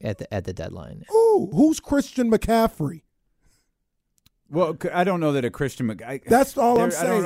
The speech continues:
Speaker 3: I don't think a Christian McCaffrey player was moved. Durant's above McCaffrey. McCaffrey, McCaffrey's, it was f-, flawless. Like, it, it
Speaker 1: Oh,
Speaker 3: worked
Speaker 1: yeah.
Speaker 3: out beautifully.
Speaker 1: Yeah.
Speaker 3: But there was also a,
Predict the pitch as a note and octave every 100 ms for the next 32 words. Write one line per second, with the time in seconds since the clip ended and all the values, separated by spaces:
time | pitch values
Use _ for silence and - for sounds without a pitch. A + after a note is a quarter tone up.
0 | F3+ F3+ D#3 D#3+ C#3 - C3+ - A#2 G2+
1 | G#2+ G2 F#2+ - G#2+ F#2 E2 D#2+ D#2 F#2
2 | E2 - _ _ _ _ C#3+ C#3 D#3 B2+
3 | A2 D#2 G2 A2 F#2+ D2+ - F#2 F2+ G#2+
4 | F2+ F#2 G2+ G#2+ F3 F3+ E3+ B2 G#2 F2+
5 | _ _ _ - B2 B2 F3 D#3 C3 G2
6 | - _ _ - D#3 D3+ A#2+ G2+ - -
7 | B2 F3 D#3+ A#2+ D2+ C2+ - C3 C#3+ D#3+
8 | C#3 F#3 C#3 G#2 C3+ A#2 C#3 A#2 G2 F#2+
9 | C3+ E2 - E3+ F#3 E3+ D#3+ F3+ F#3 -
10 | D3+ C3 A2